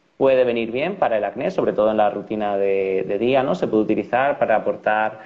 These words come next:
protección antioxidante, pero es verdad que yo personalmente no le doy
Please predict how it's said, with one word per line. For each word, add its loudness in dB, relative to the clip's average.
protección 0
antioxidante, 0
pero 0
es -2
verdad 2
que -6
yo -6
personalmente -2
no 2
le 4
doy 4